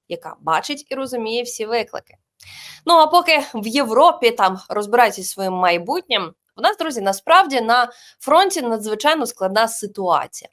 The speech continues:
Вона загострюється. Росіяни мають значну перевагу у силах і засобах.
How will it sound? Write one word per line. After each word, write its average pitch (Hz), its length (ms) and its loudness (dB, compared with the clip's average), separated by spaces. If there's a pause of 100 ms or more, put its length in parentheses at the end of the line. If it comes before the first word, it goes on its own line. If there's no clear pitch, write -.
(220)
Вона 392 160 0
загострюється. 262 920 0
Росіяни 320 380 -2
мають 254 240 2
значну 196 380 -4
перевагу 196 520 2
у 175 60 -6
силах 233 340 -2
і 214 60 -6
засобах. 190 540 0